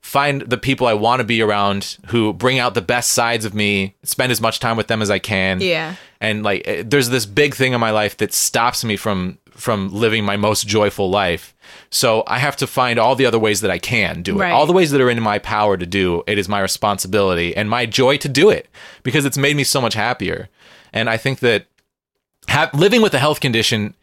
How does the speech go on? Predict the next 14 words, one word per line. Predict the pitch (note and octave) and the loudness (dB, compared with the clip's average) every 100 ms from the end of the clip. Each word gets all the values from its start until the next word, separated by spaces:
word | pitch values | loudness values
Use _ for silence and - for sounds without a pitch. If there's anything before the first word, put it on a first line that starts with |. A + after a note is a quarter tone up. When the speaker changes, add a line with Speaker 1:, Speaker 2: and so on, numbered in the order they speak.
| _ _ _ _ - - | _ _ _ _ -20 -4
Speaker 1:
does | B2+ A2+ | -2 0
not | B2 C#3+ E3 - - | 0 0 0 -4 -4
make | B2 B2+ - | -2 -2 0
you | A#2+ A#2 A2 - _ _ _ _ _ _ _ _ _ | 2 2 0 -6 _ _ _ _ _ _ _ _ _
less | A2+ A#2+ - | -2 0 0
of | G#2 | -2
a | |
person. | - E2+ - A#1+ - - _ _ _ G#2+ | -2 -4 -4 -10 -14 -20 _ _ _ -4
Um, | G#2 G2 F2+ - _ _ _ _ _ _ _ _ _ | 0 0 -4 -10 _ _ _ _ _ _ _ _ _
I, | A#2 B2 A#2+ - _ - | -2 0 -2 -6 _ -2
and | B2+ A#2 A2+ _ _ _ - | -2 -2 -10 _ _ _ -14
finding | - D3+ F3+ F3 | -4 0 2 2
a, | D3+ | 0
like, | - - C3+ | -4 -2 -2